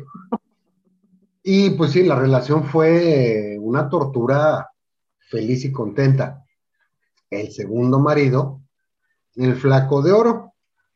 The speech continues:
Agustín Lara. Cuentan por ahí el dato que cuando se casaron,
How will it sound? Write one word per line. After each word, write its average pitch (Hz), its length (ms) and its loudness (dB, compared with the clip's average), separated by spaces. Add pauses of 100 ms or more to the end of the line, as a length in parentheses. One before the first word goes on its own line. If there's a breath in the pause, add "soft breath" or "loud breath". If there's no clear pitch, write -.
(1160)
Agustín 107 540 -6
Lara. 127 400 -4
Cuentan 143 320 0
por 143 140 2
ahí 143 140 2
el 147 100 2
dato 139 380 0
que - 180 -10
cuando 113 600 -2
se 117 200 -8
casaron, 135 640 -2